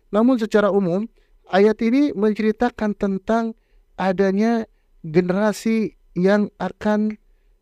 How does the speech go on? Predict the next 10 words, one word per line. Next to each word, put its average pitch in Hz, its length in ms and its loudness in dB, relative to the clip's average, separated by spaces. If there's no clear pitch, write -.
menggantikan 190 1040 0
sebuah 175 400 -2
generasi 185 560 0
yang 190 80 -2
telah 175 320 -4
rusak, - 380 -10
gitu 139 380 -10
ya. - 20 -20
Generasi 180 880 0
yang 226 320 2